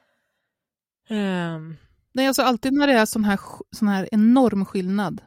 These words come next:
Speaker 2: mellan tingsrätt
Speaker 1: Mm.
Speaker 2: och hovrätt så, så känns det ju inte bra. För då
Speaker 1: Det
Speaker 2: har
Speaker 1: känns
Speaker 2: det ju,
Speaker 1: inte bra,
Speaker 2: då,
Speaker 1: nej.
Speaker 2: i något led så är det fel.
Speaker 1: Mm.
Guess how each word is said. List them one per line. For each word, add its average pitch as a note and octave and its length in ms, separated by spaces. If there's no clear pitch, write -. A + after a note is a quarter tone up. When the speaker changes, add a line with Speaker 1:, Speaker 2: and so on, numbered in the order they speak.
Speaker 2:
mellan E3+ 400
tingsrätt E3+ 400
Speaker 1:
Mm. - 200
Speaker 2:
och E3+ 80
hovrätt F3+ 400
så, - 260
så G3+ 120
känns E3+ 360
det F#3 100
ju F3 60
inte E3 160
bra. - 260
För G3+ 80
då G3+ 120
Speaker 1:
Det G#3 60
Speaker 2:
har F3+ 120
Speaker 1:
känns F3 120
Speaker 2:
det E3 60
ju, A#3 80
Speaker 1:
inte F3 220
bra, - 260
Speaker 2:
då, G3+ 120
Speaker 1:
nej. F#3 200
Speaker 2:
i - 60
något A#3+ 280
led F#3+ 220
så - 80
är F3 40
det F3 200
fel. - 220
Speaker 1:
Mm. F#3+ 300